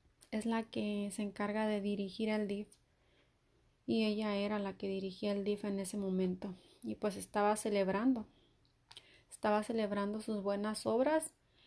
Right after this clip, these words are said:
y sentía que los estudiantes con todas sus protestas y, pues, el secuestro de autobuses, sentía que le iban a,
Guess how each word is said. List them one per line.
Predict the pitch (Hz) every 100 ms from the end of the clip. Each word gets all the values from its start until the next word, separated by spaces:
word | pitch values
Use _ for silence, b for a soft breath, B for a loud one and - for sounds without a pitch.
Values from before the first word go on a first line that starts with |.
| b b b _ -
y | 240
sentía | 233 220 220 220 220
que | 240
los | 226 220
estudiantes | 202 - 208 208 208 233 226
con | 220 208
todas | 214 214 220
sus | 226 220
protestas | - 208 202 214 220 - 220 220 -
y, | 208 196 196 202 202 196 190
pues, | - 202 190 214
el | 202
secuestro | 208 202 208 208 226 214
de |
autobuses, | 202 196 202 196 233 285 262
sentía | 208 190 208 208
que | 220
le | 202
iban | 196 208 214
a, | 196 190 185